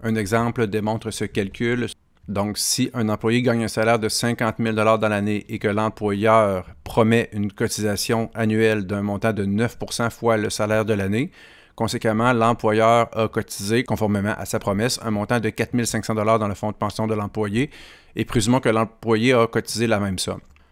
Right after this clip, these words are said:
Conséquemment, le calcul du facteur d'équivalence, dans cet exemple, totalise un montant de neuf mille dollars. C'est donc dire que l'employé qui a un montant annuel maximum qui lui est permis pour participer aux différents régimes de revenus différés,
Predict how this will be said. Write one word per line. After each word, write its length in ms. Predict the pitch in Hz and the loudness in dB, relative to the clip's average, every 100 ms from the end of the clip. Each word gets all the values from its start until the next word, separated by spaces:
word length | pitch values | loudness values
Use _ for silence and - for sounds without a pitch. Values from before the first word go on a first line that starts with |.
| _ - | _ -6
Conséquemment, 540 | 107 107 - 107 120 | -6 -2 0 2 4
le 120 | 143 | 2
calcul 360 | 120 107 131 123 | 2 0 2 2
du 120 | 98 | 0
facteur 320 | - 117 127 | 0 0 2
d'équivalence, 720 | 120 113 110 101 117 139 - 113 - _ - | -2 -2 0 0 -2 -4 -8 -12 -20 _ -6
dans 140 | 123 | -2
cet 180 | - 120 | 0 0
exemple, 480 | 113 107 120 123 - - - - | 0 2 0 -2 -8 -14 -20 -10
totalise 440 | - 113 110 127 120 | -4 0 2 4 4
un 60 | |
montant 300 | 110 104 123 | 2 2 2
de 160 | 120 117 | 2 2
neuf 420 | 110 113 120 - | 4 2 2 0
mille 160 | 110 104 | 0 0
dollars. 360 | 92 - - - - - - _ - _ | -2 -8 -14 -20 -20 -20 -20 _ -20 _
C'est 140 | - 107 | -8 -2
donc 160 | 107 | -2
dire 180 | 101 127 | 0 2
que 200 | 127 120 - | 2 0 0
l'employé 540 | 127 123 131 117 127 131 | 2 2 4 4 4 2
qui 220 | - 117 | 2 4
a 60 | |
un 80 | 113 | 4
montant 380 | 113 110 117 127 - | 2 0 0 -2 -2
annuel 440 | 123 117 117 123 | 0 2 4 4
maximum 640 | 117 123 - - 123 123 117 | 2 0 0 0 2 0 -2
qui 100 | 107 | -4
lui 140 | 101 | -2
est 80 | 107 | -2
permis 400 | - 113 107 113 | 2 2 2 0
pour 180 | 113 110 | 0 -4
participer 800 | - - - - - 117 117 - | -6 -8 -6 -4 -4 0 -2 -2
aux 160 | 120 117 | -4 -4
différents 360 | - 117 107 | 0 0 2
régimes 300 | 107 107 117 | 0 0 0
de 80 | 107 | 0
revenus 380 | 104 104 101 107 | -2 -2 -2 -2
différés, 500 | 101 - 98 110 | -4 -6 -4 -4